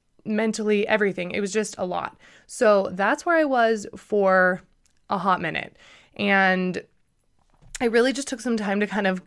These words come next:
get back into the swing of things because right after that, I got married. So literally, like, two weeks after that, I got married.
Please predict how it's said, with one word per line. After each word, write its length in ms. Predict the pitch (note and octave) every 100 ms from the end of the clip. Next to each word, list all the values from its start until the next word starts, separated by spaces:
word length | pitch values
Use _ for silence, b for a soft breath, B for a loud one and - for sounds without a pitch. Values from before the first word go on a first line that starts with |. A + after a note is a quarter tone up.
| _
get 240 | - F#3+ F3+
back 420 | F3+ F3+ F#3+ - b b -
into 180 | G3+ G3
the 80 |
swing 300 | F#3 D4+ E4
of 60 | D#4+
things 340 | A3 G3+ G3+
because 260 | F#3+ G3+ F3
right 160 | F#3 G3+
after 240 | F#3 E3+
that, 460 | E3+ F#3+ D#3+ - - b b b b b _ _ _
I 140 | G3
got 180 | F3+ E3+
married. 460 | E3+ E3 - - - _ _
So 180 | - A3
literally, 460 | G#3+ G#3 G3+ F#3+
like, 180 | F3+ F3+
two 220 | - G#3
weeks 200 | G3+ F#3+
after 300 | F#3+ F3+ F3+
that, 420 | E3 D#3 D#3+ - - _ _ _ _ _ _ _ _ _ _ -
I 80 |
got 160 | F3+ D#3+
married. 400 | F3 F3 -